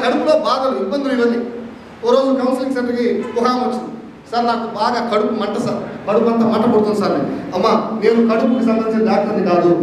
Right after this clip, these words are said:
మైండ్కి సంబంధించిన డాక్టర్." "లేదు సార్ ఇది మీరు చేయగలరు." "ఏంటమ్మా?" అని. "సార్ అందరూ మా ఏరియాలో డెవలప్ అవుతున్నారు, పక్క వాళ్ళు డెవలప్ అవుతున్నారు, ఎదురు వాళ్ళు డెవలప్ అవుతున్నారు, అందరూ డెవలప్ అవుతున్నారు, మేము మాత్రం అదే గుడిసెలో ఉన్నాం సార్." అంటే ఈ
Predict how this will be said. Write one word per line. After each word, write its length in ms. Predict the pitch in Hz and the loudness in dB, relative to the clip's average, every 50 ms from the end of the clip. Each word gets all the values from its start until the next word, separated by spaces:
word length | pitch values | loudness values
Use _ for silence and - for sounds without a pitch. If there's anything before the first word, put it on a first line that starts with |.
| - - - | 0 -2 0
మైండ్కి 280 | - - 269 277 - 247 | 2 2 4 4 4 4
సంబంధించిన 300 | - - 220 214 202 - 190 175 | 4 2 2 2 0 0 0 0
డాక్టర్." 280 | 170 170 170 - - - - - - - - - - | 0 -2 -2 -4 -6 -8 -10 -12 -12 -14 -8 -2 0
"లేదు 160 | 285 302 294 294 | 2 2 2 2
సార్ 140 | 277 269 262 | 0 -2 -4
ఇది 100 | 269 262 226 233 | -4 -4 -4 -4
మీరు 120 | 226 226 220 | -2 0 0
చేయగలరు." 420 | 214 214 214 202 185 170 165 - - - - - - - - - - 240 | 2 2 0 0 0 -2 -2 -2 -4 -4 -6 -6 -8 -8 -10 -6 0 2
"ఏంటమ్మా?" 380 | 262 - 262 254 - - 196 185 185 | 2 2 2 0 0 0 -2 -2 -2
అని. 140 | 175 - - - - - - - - | -2 -4 -6 -6 -8 -10 -10 -6 -2
"సార్ 180 | 214 202 202 202 196 190 - 208 | -2 0 0 0 -2 -6 -6 -6
అందరూ 360 | 202 208 214 220 - 226 226 208 202 | -4 -4 -4 -2 0 0 2 2 2
మా 80 | 196 202 196 190 | 2 2 2 2
ఏరియాలో 280 | 202 208 202 202 196 196 196 | 2 2 2 2 2 0 0
డెవలప్ 260 | 190 196 196 196 190 | -2 -2 -2 -2 -2
అవుతున్నారు, 300 | 180 - - 180 165 160 - 208 | -2 -2 -2 -2 -4 -4 -2 -2
పక్క 140 | 208 202 220 | -2 0 2
వాళ్ళు 160 | 220 208 202 190 | 2 2 2 2
డెవలప్ 220 | 196 196 196 196 190 | 2 2 0 0 -2
అవుతున్నారు, 280 | 185 185 185 180 180 175 185 | -2 -2 -2 -4 -4 -2 0
ఎదురు 140 | 190 202 214 | 2 2 2
వాళ్ళు 160 | 202 202 190 | 2 2 2
డెవలప్ 220 | 185 196 196 196 190 | 0 0 0 0 0
అవుతున్నారు, 280 | 190 190 180 180 185 196 | -2 -2 -2 -2 0 0
అందరూ 380 | 214 226 233 233 233 226 226 220 214 | 2 4 4 4 6 4 4 2 2
డెవలప్ 240 | 208 208 202 202 202 | 2 2 2 0 0
అవుతున్నారు, 320 | 190 - 185 190 170 165 - - - - - 180 196 | -2 -4 -4 -4 -4 -4 -6 -6 -8 -10 -10 -6 -2
మేము 160 | 214 220 220 220 | 2 2 2 4
మాత్రం 220 | 220 214 220 220 196 | 2 2 2 0 2
అదే 140 | 202 208 226 226 226 220 | 2 2 2 2 2 2
గుడిసెలో 280 | 226 220 208 202 202 202 202 | 2 2 2 2 2 2 2
ఉన్నాం 180 | 202 196 196 190 180 | 0 0 -4 -4 -4
సార్." 160 | 175 - - - - - - - - | -4 -6 -6 -8 -10 -12 -12 -10 -6
అంటే 160 | 196 208 226 226 - | -2 0 2 2 2
ఈ 20 | 208 | 2